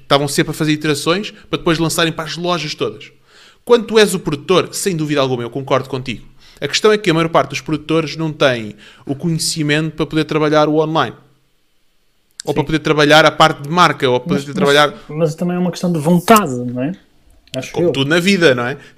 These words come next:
Speaker 1: <laughs>
Speaker 2: Pois é isso,
Speaker 1: Com-
Speaker 2: porque a questão é, eh, quem é que começou com conhecimento para fazer alguma coisa online?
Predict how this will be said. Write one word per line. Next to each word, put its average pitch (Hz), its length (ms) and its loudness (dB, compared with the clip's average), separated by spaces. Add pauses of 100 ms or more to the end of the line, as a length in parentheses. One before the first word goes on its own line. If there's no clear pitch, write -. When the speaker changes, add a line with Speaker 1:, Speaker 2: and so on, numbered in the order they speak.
(140)
Speaker 1:
<laughs> 135 360 -4
Speaker 2:
Pois 170 200 2
é 160 120 6
isso, 226 240 -2
Speaker 1:
Com- - 100 -10
Speaker 2:
porque 170 120 4
a 180 40 6
questão 202 260 -2
é, 175 80 2
eh, 190 480 -2 (120)
quem 180 200 0
é 202 60 2
que 196 80 -4
começou 185 380 0
com 175 140 -2
conhecimento 170 600 -2
para 156 120 -2
fazer 151 260 -4
alguma 151 200 -2
coisa 147 200 0
online? 139 260 -4